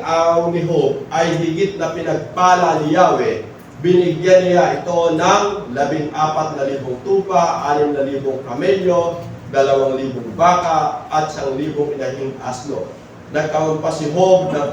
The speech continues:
pitong anak na lalaki at tatlong anak na babae. So, mula po doon, makita natin, ang Diyos ay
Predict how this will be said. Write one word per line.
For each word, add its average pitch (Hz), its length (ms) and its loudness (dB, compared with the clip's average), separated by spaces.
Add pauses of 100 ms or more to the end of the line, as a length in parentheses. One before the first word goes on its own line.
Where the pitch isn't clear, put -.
pitong 165 240 -6
anak 160 480 -4
na 143 160 -2
lalaki 156 560 2
at 135 240 -4
tatlong 139 400 -8
anak 123 240 -8
na 120 160 -8
babae. 98 480 -4 (880)
So, 226 320 2
mula 277 320 4
po 233 160 4
doon, 156 560 4 (240)
makita 233 400 0
natin, 165 640 4
ang 208 160 0
Diyos 226 640 2
ay 208 400 4